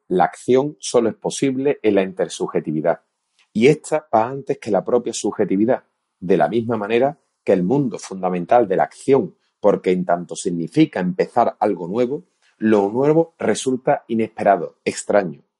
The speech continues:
casi siempre no previsto. La incertidumbre nace del hecho de que ningún hombre puede controlar todas las interacciones con las que entrará en contacto el movimiento emprendido por él. Por último,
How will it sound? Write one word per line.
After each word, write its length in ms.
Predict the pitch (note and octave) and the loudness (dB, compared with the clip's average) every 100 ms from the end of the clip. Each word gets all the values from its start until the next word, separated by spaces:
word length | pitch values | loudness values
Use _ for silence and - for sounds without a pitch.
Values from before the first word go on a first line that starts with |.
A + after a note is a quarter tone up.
| _ | _
casi 220 | - F#2+ | -4 -2
siempre 360 | E2+ B2 B2+ C3 | -2 -4 -4 -4
no 120 | A2 | -6
previsto. 400 | F#2+ F2 C#2+ _ _ _ _ _ _ _ _ _ | -2 -2 -4 _ _ _ _ _ _ _ _ _
La 120 | F#2+ | -2
incertidumbre 760 | F#2+ G2+ F2 F#2+ C3 C#3 D3+ - | 0 -4 -4 -2 0 0 -2 -2
nace 420 | G#2 G#2+ B2+ - | -2 -2 0 -2
del 160 | B2 G#2+ | 2 2
hecho 260 | - - | 0 -2
de 160 | D3 B2+ | -2 0
que 100 | A2+ | 0
ningún 400 | G2+ F#2 C#3+ D3+ | -2 0 0 0
hombre 320 | - D3 D#3+ D#3+ | -2 -2 0 0
puede 260 | - D3 | 0 -4
controlar 680 | - B2 G#2 F#2+ G#2+ D3+ - | -2 -4 -4 -2 0 0 0
todas 220 | G#2+ G#2 | -4 -2
las 120 | G2+ | -4
interacciones 720 | G2 F2+ D#2+ - - A#2+ C#3 | -6 -4 -4 -4 -4 -2 -4
con 160 | - A#2 | -4 0
las 140 | F#2+ | 0
que 100 | F2+ | 0
entrará 440 | F#2 F2+ D#2 G2 B2 | -2 -2 0 0 -2
en 120 | G#2+ | -10
contacto 680 | F#2 F#2 E2+ A#2 - - D3+ _ _ _ | -8 -8 -2 -2 -2 -8 -8 _ _ _
el 140 | G#2+ | 0
movimiento 580 | F#2+ F#2 F2 G2 G2 B2 | 0 -4 -4 -6 -4 -4
emprendido 480 | A#2 G2 F2 E2+ E2+ | -2 -4 -2 -2 -4
por 140 | D#2 C#2+ | -4 -8
él. 120 | - _ _ _ _ _ _ _ _ _ _ _ _ _ _ _ - _ | -10 _ _ _ _ _ _ _ _ _ _ _ _ _ _ _ -20 _
Por 160 | F#2 | 4
último, 480 | B2+ C#3+ D3+ D#3 E3+ | 4 4 0 -2 -10